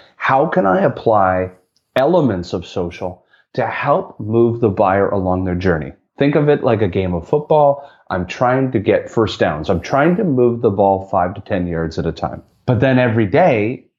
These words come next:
remember, not every sales professional is account-based focused. So it's also thinking about the broader reach of your territory or the industry you serve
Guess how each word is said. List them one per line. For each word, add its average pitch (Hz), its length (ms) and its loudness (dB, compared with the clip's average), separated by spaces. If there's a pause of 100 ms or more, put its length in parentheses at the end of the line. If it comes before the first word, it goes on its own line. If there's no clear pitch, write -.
(160)
remember, 127 540 2
not 123 180 2
every 180 260 2
sales 147 340 0
professional 120 480 -4
is 110 100 -4
account-based 104 560 -6
focused. - 540 -4 (420)
So 131 380 2
it's 123 140 0 (120)
also 170 400 2
thinking 127 380 -2
about 117 220 0
the 110 60 -2
broader 104 460 2
reach 95 580 -8 (300)
of 92 340 -2
your 98 120 0
territory 90 840 0 (100)
or 82 220 0
the 87 80 -2
industry 92 420 2
you 82 100 2
serve 92 540 2